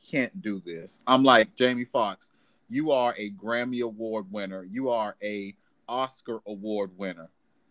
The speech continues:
Um, I mean, you are one of the, the greats because you won a Grammy and an Oscar." Dude, this show is horrible. It's like cow feces. You have to be kidding me.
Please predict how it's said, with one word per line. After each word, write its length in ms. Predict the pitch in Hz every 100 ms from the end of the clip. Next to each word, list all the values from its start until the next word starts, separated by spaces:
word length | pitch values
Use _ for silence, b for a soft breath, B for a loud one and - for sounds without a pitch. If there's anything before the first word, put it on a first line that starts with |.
| _ _
Um, 460 | 104 107 110 107 101 _ - 92 _ _ _
I 80 | -
mean, 220 | 131 127 117
you 180 | 147 117
are 300 | 123 120 - _ _ _ _
one 240 | 113 135 135
of 160 | 113
the, 360 | - 117 113 107 _ 101
the 100 | 117
greats 420 | 98 143 160 -
because 360 | 117 110 120 107
you 120 | 127
won 200 | 123 117
a 60 |
Grammy 420 | 101 113 123 123 113
and 160 | 117
an 80 | 113
Oscar." 460 | 113 151 143 - 104 - _ -
Dude, 360 | 139 143 123 98 -
this 200 | 156 -
show 380 | - 131 113 101
is 260 | 135 156 - _
horrible. 380 | 359 359 220 -
It's 340 | - 262 - -
like 320 | 156 165 -
cow 320 | - 262 339
feces. 760 | 320 - 151 - 143 113 104 190
You 120 | 302
have 200 | 165 190
to 60 | 185
be 140 | 180
kidding 440 | 185 226 208 131 98
me. 140 | 82